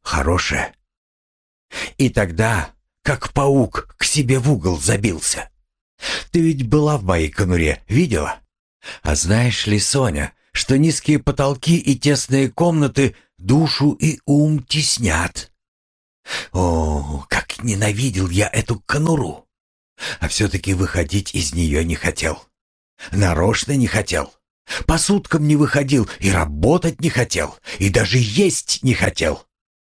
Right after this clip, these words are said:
Всё лежал. Принесёт Настасья, поем. Не принесёт, так и день пройдёт. Нарочно со зла не спрашивал. Ночью огня нет, лежу в темноте, а на свече не хочу заработать.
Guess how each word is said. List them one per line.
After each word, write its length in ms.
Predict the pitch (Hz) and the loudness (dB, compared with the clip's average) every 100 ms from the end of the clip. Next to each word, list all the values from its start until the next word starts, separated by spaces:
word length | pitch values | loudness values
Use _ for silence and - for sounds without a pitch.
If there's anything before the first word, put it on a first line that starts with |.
| - | -4
Всё 180 | 180 | 0
лежал. 540 | 180 185 123 101 - _ _ _ _ _ _ - - | 2 2 2 -2 -4 _ _ _ _ _ _ -14 -2
Принесёт 540 | 156 156 165 - 160 | 0 2 2 2 0
Настасья, 640 | - 98 - 80 - 78 71 _ | 0 -2 0 -2 -2 -4 -6 _
поем. 460 | 80 67 69 98 - _ - - | -4 -2 0 -2 -4 _ -14 -2
Не 200 | 117 139 | 2 4
принесёт, 720 | 120 120 127 - 165 165 - _ | 4 2 2 2 0 0 -6 _
так 240 | 170 - | -2 -2
и 200 | - 170 | -2 0
день 300 | 143 151 160 | 2 2 0
пройдёт. 600 | 131 151 147 107 - - _ _ _ _ _ - - | -2 -2 -2 -6 -8 -12 _ _ _ _ _ -12 -6
Нарочно 540 | 85 78 98 120 - 85 | -2 2 2 0 -2 -2
со 240 | - 107 | 2 2
зла 260 | 82 92 101 | 2 0 2
не 140 | 120 | 2
спрашивал. 720 | 123 - 80 - 92 82 - _ _ _ _ _ _ - - | 0 -2 0 0 -2 -4 -6 _ _ _ _ _ _ -12 -4
Ночью 580 | 110 143 151 - 127 131 - | 2 2 2 2 2 2 -2
огня 400 | 98 107 113 101 | -2 0 2 0
нет, 420 | 87 78 - - _ - | 0 -2 -6 -16 _ -4
лежу 360 | 98 95 78 117 | 2 2 4 0
в 100 | - | 0
темноте, 640 | 104 82 76 82 78 - _ _ - - | -2 0 -2 -2 -4 -6 _ _ -12 -6
а 120 | - 87 | -2 0
на 120 | 80 | 0
свече 460 | - 82 98 - | 0 0 2 0
не 100 | 95 | 0
хочу 380 | 95 131 120 92 | 0 0 0 0
заработать. 760 | 85 120 123 123 - - - | 0 0 2 0 -2 -6 -8